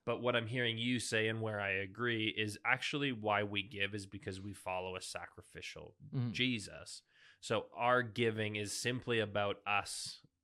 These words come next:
Speaker 1: responding and living out the ways of Jesus in the world around us. And
Speaker 2: Yes.
Speaker 1: part of that is sacrifice.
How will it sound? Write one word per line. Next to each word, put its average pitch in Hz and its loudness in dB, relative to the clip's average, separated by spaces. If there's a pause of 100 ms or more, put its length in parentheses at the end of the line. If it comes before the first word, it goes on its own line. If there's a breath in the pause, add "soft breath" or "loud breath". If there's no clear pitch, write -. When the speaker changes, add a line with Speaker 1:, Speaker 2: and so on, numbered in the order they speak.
(160)
Speaker 1:
responding 110 2
and 117 2
living 131 6
out 107 2 (500 soft breath)
the 127 6
ways 120 6
of 107 0
Jesus 101 0
in 101 -4
the 101 -4
world 95 -4
around 107 2
us. 92 0
And 117 6
Speaker 2:
Yes. 110 2
Speaker 1:
part 127 6
of 110 4
that 98 4
is 98 -2 (1400 soft breath)
sacrifice. - -2